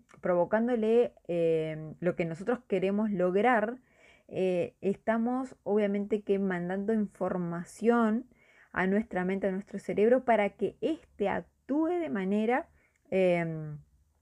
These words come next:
que podamos, eh, acercarnos a nuestras metas. Esto es algo muy valioso,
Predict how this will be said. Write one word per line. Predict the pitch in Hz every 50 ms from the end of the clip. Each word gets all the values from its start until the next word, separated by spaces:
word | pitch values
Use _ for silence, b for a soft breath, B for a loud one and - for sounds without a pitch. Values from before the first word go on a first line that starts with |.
| _ - -
que | 214 185
podamos, | - 190 190 190 208 208 220 226 226 208 - _ _
eh, | - - 185 175
acercarnos | 170 170 - 185 - - - 185 185 190 180 -
a | 196
nuestras | 175 175 175 - - - 196 - - -
metas. | 180 214 220 196 - 170 175
Esto | 202 - -
es | 233 -
algo | 247 240 220 226 208
muy | 190 180 180 185 202 226 247 269 277
valioso, | 254 233 185 170 170 175 196 202 208 - - - -